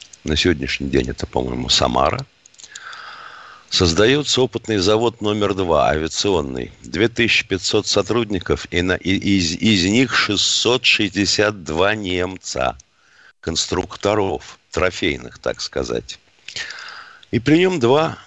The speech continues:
отдельных конструкторских бюро. Один из них возглавляет Шайбе,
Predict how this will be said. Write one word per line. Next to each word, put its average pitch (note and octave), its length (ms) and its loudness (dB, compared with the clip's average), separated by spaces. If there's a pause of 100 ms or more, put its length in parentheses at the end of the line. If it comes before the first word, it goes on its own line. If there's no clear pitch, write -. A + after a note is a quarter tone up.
(140)
отдельных A#2+ 500 -2
конструкторских G#2+ 720 -2
бюро. F2 420 4 (140)
Один A#2+ 300 0
из A2 120 0
них A#2+ 240 -2
возглавляет G#2+ 800 2 (340)
Шайбе, F2+ 640 0